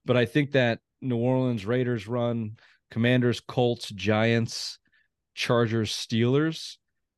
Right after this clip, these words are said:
I mean, if they're clicking, their offense can go. Commanders, Colts, Giants, Chargers, Steelers should, it could all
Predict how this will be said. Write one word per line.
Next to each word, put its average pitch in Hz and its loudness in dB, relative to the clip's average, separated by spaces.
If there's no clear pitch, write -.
I - -6
mean, 117 2
if 107 -2
they're 131 4
clicking, 143 -2
their 120 2
offense 131 -2
can 127 -4
go. 127 0
Commanders, 139 -4
Colts, 143 -2
Giants, 123 -2
Chargers, 110 0
Steelers 101 -2
should, 123 -2
it 117 -6
could 127 -2
all 107 -2